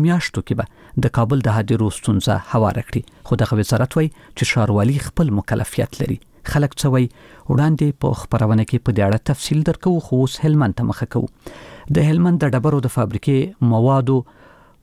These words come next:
بازار ته د خپل بازار هغسې، اه، تود نه دی ساتلی لکه پخوا چې و او خپل بازار یې له لاسه ورکړی. د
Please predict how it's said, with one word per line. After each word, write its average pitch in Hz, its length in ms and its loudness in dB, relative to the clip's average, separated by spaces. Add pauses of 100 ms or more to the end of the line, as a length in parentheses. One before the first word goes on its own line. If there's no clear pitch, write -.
(160)
بازار 123 500 2
ته 95 100 0 (680)
د 123 40 4 (480)
خپل 156 320 0
بازار 120 360 0 (100)
هغسې، 135 360 0 (360)
اه، - 580 -2 (100)
تود 127 220 2
نه 160 100 2
دی 160 140 0
ساتلی 147 400 0
لکه - 260 -2
پخوا 151 200 0
چې - 140 -6
و 190 180 2
او 147 100 0
خپل 127 240 0
بازار 117 320 0
یې 135 100 2
له 147 120 2
لاسه - 260 -4
ورکړی. 120 320 -6 (460)
د - 20 4